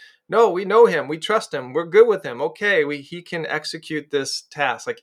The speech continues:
even something as simple as that, you know, making those daily rounds and just being seen and heard at that kind of higher level, uh, again, goes a long, long way to make people feel like you are connected to them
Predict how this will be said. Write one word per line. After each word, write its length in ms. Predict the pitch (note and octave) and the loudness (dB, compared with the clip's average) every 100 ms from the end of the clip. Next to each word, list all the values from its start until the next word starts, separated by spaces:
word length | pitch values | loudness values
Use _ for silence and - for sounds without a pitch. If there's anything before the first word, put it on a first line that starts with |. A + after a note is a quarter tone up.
| - | -16
even 300 | F#3+ G#3+ F#3+ | -10 -6 -6
something 320 | F3 D#3+ D3+ | -6 -6 -6
as 160 | B2 - | -8 -8
simple 300 | D3+ C#3+ A#2 | -8 -4 -6
as 100 | A#2 A#2 | -6 -8
that, 360 | A#2 D#3 - _ - | -4 -4 -6 _ -16
you 80 | |
know, 100 | C3 | -14
making 340 | B2 C3 - B2+ | -10 -12 -12 -10
those 180 | C3 A#2 | -10 -6
daily 280 | B2 B2 | -6 -4
rounds 360 | A#2+ A#2+ B2+ B2+ | -4 -4 -4 -6
and 100 | A#2+ | -14
just 220 | A2+ - | -18 -16
being 160 | A#2 A2+ | -16 -16
seen 240 | - B2+ | -12 -12
and 100 | B2 | -12
heard 160 | A#2 A#2 | -10 -10
at 160 | A#2 | -10
that 180 | - - | -14 -18
kind 180 | - A#2+ | -18 -20
of 60 | - | -18
higher 340 | - B2+ C3+ | -6 -2 0
level, 380 | F3 G3 A3+ - _ - - - _ - | -2 0 -2 -4 _ -20 -20 -20 _ -8
uh, 220 | B2+ - | -6 -6
again, 380 | B2+ B2 A2+ A#2 _ | -8 -8 -8 -10 _
goes 220 | C#3 C#3+ | -2 0
a 140 | C3+ B2+ - | -2 -8 -14
long, 420 | B2 C#3+ D3 C#3+ | -2 2 2 2
long 240 | C3 B2+ | -4 -4
way 200 | B2 A#2+ | -4 -2
to 80 | A#2 | -4
make 240 | A#2 A2+ _ - | -6 -12 _ -20
people 440 | - D#3 D#3 B2+ | -14 -12 -6 -8
feel 260 | - C3+ B2 | -6 -12 -8
like 320 | A#2 A2+ _ _ _ - _ _ | -8 -10 _ _ _ -20 _ _
you 200 | B2+ B2+ | -6 -2
are 80 | A#2+ | -2
connected 400 | - B2 A#2 A#2+ | -2 -8 -8 -14
to 100 | A#2+ | -12
them 320 | A#2 A2+ A2+ | -10 -10 -14